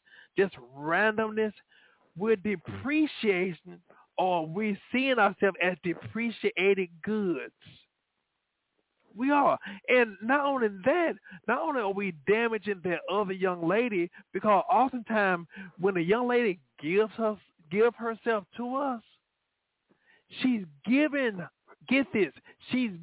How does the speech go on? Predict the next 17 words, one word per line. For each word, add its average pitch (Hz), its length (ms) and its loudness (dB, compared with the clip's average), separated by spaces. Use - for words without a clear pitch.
giving 269 360 0
herself 208 540 0
to 285 200 -2
us. 143 280 0
And 185 160 4
oftentimes, 202 920 0
even 247 300 2
though 202 320 4
the 143 80 -2
guys 202 400 4
may 190 140 0
be 175 180 -6
saying, 151 220 -2
"Well, 131 100 -8
look 156 180 -4
here, 123 300 -4
um, 135 420 4